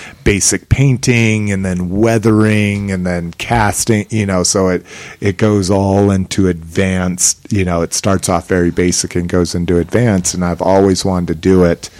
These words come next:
And I just never find the time to do it 'cause it's tough to,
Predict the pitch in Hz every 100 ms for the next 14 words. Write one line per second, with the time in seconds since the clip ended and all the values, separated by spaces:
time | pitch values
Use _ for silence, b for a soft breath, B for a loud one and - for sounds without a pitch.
0 | B B B B - 90 90 - - -
1 | 90 90 98 90 98 98 - - 92 92
2 | 90 87 87 - 87 87 85 80 92 87
3 | 82 - 120 156 - - - 180 196 -
4 | 104 98